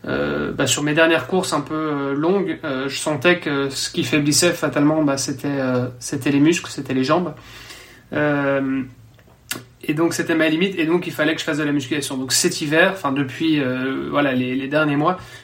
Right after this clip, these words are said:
j'ai mis, euh, de côté le vélo, les plaquettes, <clears throat> et je, je fais beaucoup plus de, de musculation.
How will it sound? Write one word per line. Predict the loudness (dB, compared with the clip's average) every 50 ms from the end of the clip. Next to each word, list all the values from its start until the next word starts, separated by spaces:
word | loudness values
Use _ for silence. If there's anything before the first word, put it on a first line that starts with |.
| -8 -6
j'ai | -2 0 2 2
mis, | 4 4 4 4 4
euh, | 4 2 2 2 0 0 0 0 0
de | 0 -2
côté | 0 0 -2 0 2 2 2
le | 2
vélo, | 0 0 0 0 0 0 0 0
les | 0
plaquettes, | -2 -4 -4 -2 0 0 0 0 0 2 4 4 4 4 2
<clears throat> | 0 -4 -8 -4 0
et | 2 2 2
je, | 0 -2 -4 -6 -6 -6
je | -6 -6
fais | -6 -4 -4 -4
beaucoup | -2 -4 -4 -4 -6 -4
plus | -4 -6 -4 -2
de, | -2 -2 0 0 0
de | 0 2 4
musculation. | 2 2 2 0 0 0 0 0 -2 -4